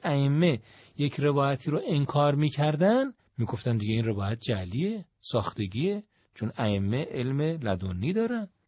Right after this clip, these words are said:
از پدرانشون هم نقل کردن، به احادیث پیامبر هم دسترسی دارن.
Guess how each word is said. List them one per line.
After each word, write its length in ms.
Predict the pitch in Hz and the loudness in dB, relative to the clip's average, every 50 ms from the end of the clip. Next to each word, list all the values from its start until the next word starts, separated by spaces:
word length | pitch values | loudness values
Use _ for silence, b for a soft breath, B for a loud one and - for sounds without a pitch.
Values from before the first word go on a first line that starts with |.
| _ - | _ -4
از 220 | - 117 104 - - | -4 -4 -4 -4 -6
پدرانشون 640 | - 117 113 107 101 101 123 165 214 208 - - 240 | -6 -4 -4 -2 -2 -2 0 0 0 0 0 0 0
هم 200 | 226 220 214 208 | 2 2 2 2
نقل 220 | 190 185 175 - | 2 2 0 -2
کردن، 460 | - 185 170 160 151 160 156 151 160 - _ _ _ _ - | -2 0 0 0 0 0 -2 -4 -6 -10 _ _ _ _ -12
به 160 | - - - | -8 -6 -6
احادیث 400 | 110 110 110 107 117 160 - 240 | -4 -4 -4 -4 -4 -2 -2 -2
پیامبر 440 | 208 185 214 202 185 190 190 196 190 | 0 0 2 2 2 4 4 2 2
هم 100 | 185 185 | 2 2
دسترسی 480 | 180 180 160 - - 165 143 - 165 | 0 0 0 -2 -2 -4 -4 -4 -6
دارن. 340 | 147 156 151 147 143 147 | -4 -4 -4 -6 -6 -8